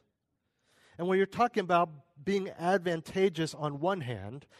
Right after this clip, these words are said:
and on the other hand, you understand that there are certain things that we can do that simply have a horribly high price.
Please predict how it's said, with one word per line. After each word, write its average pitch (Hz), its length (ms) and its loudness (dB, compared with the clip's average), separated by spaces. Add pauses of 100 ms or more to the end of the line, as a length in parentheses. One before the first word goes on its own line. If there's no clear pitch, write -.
(160)
and 185 140 2
on 185 140 4
the 185 180 2
other 208 320 2
hand, 156 560 -2 (720)
you 180 180 2
understand 180 500 -2
that 160 200 -4
there 185 140 2
are 185 120 2
certain 214 400 -4
things 185 520 -4
that 160 360 -4
we 170 240 -6
can 185 220 -8
do 147 600 -6 (720)
that 170 240 0
simply 143 800 -2 (380)
have 151 640 0
a 151 180 2
horribly 151 800 0
high 160 280 0
price. - 800 -6